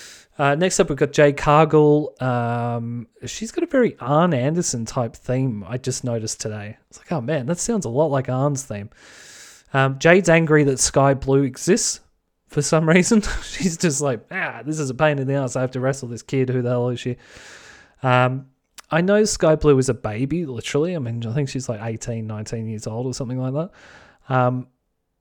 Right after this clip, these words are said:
and this is her first match in A E W. I feel like the squash was a little harsh. For the match to go for a minute and a half,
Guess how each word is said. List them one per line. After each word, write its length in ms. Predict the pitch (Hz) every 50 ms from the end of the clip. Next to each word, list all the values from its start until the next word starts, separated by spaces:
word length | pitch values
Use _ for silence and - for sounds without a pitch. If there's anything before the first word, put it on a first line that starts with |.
| _ _ _
and 160 | - 147 147
this 100 | 151 147
is 120 | 147 139
her 100 | 139 143
first 240 | 139 - 135 135 -
match 220 | - 123 117 - 127
in 40 |
A 140 | 120 117 117
E 40 | 117
W. 360 | 110 117 113 127 139 147 170 - -
I 80 | -
feel 260 | 156 - _ 208 208 208
like 220 | 226 208 208 -
the 80 | - 151
squash 540 | - - - - 143 139 135 131 - -
was 100 | - 127
a 60 | 127 127
little 480 | 123 131 143 147 143 135 135 127 117
harsh. 560 | 107 - 120 110 107 107 - - - - - _ _ _ _ _ _ _ _ _ _ _ _ _ _ _ _
For 140 | _ - 147
the 140 | 135 143 143
match 260 | 151 156 165 - -
to 80 | -
go 220 | 143 - 143 139 135
for 220 | 135 - 131 123
a 120 | 127 - 139
minute 380 | 131 131 131 135 135 135 135
and 120 | 139 131 127
a 60 | 113
half, 640 | - - 131 120 113 110 110 110 - - - -